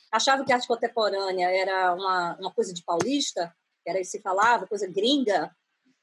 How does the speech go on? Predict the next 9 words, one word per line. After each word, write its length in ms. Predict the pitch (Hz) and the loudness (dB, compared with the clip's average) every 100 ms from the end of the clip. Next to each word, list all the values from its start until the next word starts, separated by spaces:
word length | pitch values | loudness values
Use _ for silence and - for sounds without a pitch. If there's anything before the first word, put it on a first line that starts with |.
| _ | _
e 100 | 202 | -16
que 200 | - 233 | -6 -4
sim, 520 | 233 - 277 277 226 208 | -4 0 2 4 2 0
a 120 | 220 | 0
coisa 240 | 262 262 | 2 2
pernambucana 720 | 269 254 247 233 247 233 226 | 2 2 2 2 2 2 0
é 160 | - 294 | 2 4
a 80 | 262 | 2
pintura, 800 | 254 220 208 269 330 254 180 | 0 -6 0 4 6 6 4